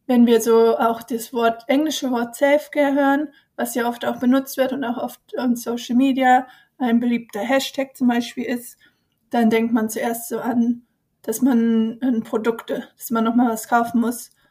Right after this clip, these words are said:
um Selbstfürsorge zu praktizieren oder Selbstfürsorge zu machen,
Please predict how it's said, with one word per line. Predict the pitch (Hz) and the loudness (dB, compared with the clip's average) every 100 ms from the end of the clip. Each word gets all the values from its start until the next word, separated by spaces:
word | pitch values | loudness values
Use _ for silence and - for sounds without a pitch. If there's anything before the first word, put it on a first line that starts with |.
| _ _ - | _ _ -2
um | 240 220 | 2 2
Selbstfürsorge | 226 220 - 208 262 214 - | 2 -2 -4 -6 -6 -6 -10
zu | 240 | -18
praktizieren | - 226 - 277 - 247 240 254 294 | -14 -14 -14 -18 -6 0 2 2 -2
oder | - 247 247 | -8 -8 -4
Selbstfürsorge | 226 226 - 262 247 | -4 -4 -6 -8 -8
zu | - | -6
machen, | 233 247 285 320 | -2 -2 -4 -6